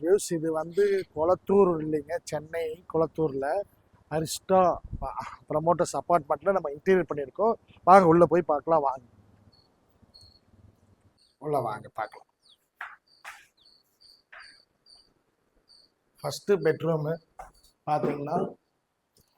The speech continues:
எல் ஷேப்ல ஃபுல்லா பண்ணியிருக்கோங்க. எல்லாமே வந்து பார்த்தீங்கன்னா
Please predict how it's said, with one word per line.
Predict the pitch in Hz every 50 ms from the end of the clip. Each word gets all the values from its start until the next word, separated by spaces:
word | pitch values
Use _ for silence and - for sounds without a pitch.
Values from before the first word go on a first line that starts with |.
| _ _ _ _ - 151 151
எல் | 160 170 - - -
ஷேப்ல | 156 143 139 - 165 151 -
ஃபுல்லா | 151 143 147 143 - -
பண்ணியிருக்கோங்க. | 127 123 120 120 - - 117 117 117 117 123 147 _ _ _ _ _ _ _ _ _ _ _ _ _ _ _ _ _ _ - 127 131
எல்லாமே | 143 151 151 151 156 156 156
வந்து | 147 143 139 139 139
பார்த்தீங்கன்னா | 127 123 135 135 135 135